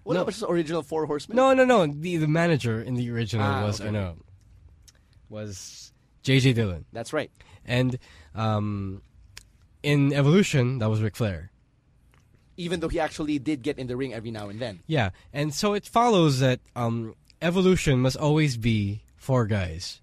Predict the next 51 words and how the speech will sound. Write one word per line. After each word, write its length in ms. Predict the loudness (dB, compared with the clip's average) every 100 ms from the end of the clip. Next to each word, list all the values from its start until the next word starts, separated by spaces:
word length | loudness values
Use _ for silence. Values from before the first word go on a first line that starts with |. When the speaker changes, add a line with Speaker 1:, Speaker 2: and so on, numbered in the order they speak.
| -16
Speaker 1:
A 60 |
stable 340 | -12 -8 -6 -6
of 80 |
four. 220 | -4 -2 -2
And, 280 | -4 -6
uh, 160 | -4 -4
the 160 | -2 -4
original 320 | -4 -4 -6
incarnation, 580 | -6 -8 -8 -8 -10 -12
of 120 | -10
course, 320 | -8 -8 -8
it, 160 | -8 -8
it 160 | -10 -10
was 160 | -10 -6
billed 260 | -6 -4
as 160 | -6 -8
the 80 | -6
best 220 | -6 -6
of 80 | -10
the 80 |
past, 400 | -6 -4 -4 -8 -18 -20 _ -16
which 120 | -14
was 140 | -12
Ric 160 | -12 -8
Flair, 340 | -6 -4 -6 -12 -8
Speaker 2:
Yeah. 160 | -4
Speaker 1:
the 80 | -2
best 160 | -4 -6
of 80 |
the 80 | -10
present, 420 | -10 -6 -6 -6
which 140 | -8 -12
was 140 | -12
the 80 | -6
Speaker 2:
Triple, 180 | -2 -2 -2
Speaker 1:
Game, 140 | -6
Speaker 2:
yeah. 200 | -6 -6 -6 -16 -20 -12
Speaker 1:
and 180 | -10 -8
then 140 | -8
the 80 | -6
best 220 | -8 -8
of 80 | -12
the 40 |
future, 500 | -14 -12 -10 -12 -14 -16 -20 -18
which 120 | -16
is 80 | -12
Batista 380 | -10 -8 -8
and 80 | -8
Randy 220 | -8 -8 -6
Orton, 280 | -6 -6 -6
which 180 | -6